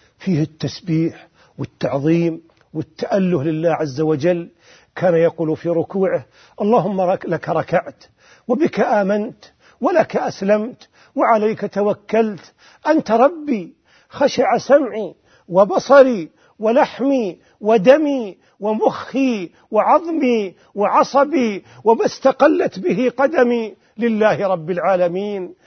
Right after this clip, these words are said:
سبحان ذي الجبروت، سبحان ذي الكبرياء والعظمة، سبوح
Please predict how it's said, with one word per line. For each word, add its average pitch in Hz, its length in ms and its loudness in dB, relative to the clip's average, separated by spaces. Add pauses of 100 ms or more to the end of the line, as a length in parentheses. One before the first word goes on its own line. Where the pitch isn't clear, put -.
(180)
سبحان 185 1000 0
ذي 185 160 -8
الجبروت، 185 840 -6 (420)
سبحان 254 720 2
ذي 240 140 0
الكبرياء 262 720 0
والعظمة، 240 680 0 (400)
سبوح 220 800 -12